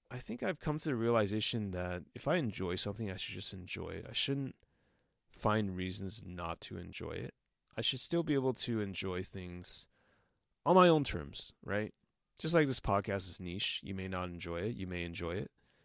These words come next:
But I enjoy it. I enjoyed the fuck out of doing this podcast, so I'm gonna keep doing it.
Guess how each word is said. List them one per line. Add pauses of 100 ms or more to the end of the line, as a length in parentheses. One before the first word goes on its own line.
(600)
But (920)
I
enjoy
it.
I
enjoyed (300)
the
fuck
out
of
doing
this
podcast,
so
I'm
gonna
keep
doing
it.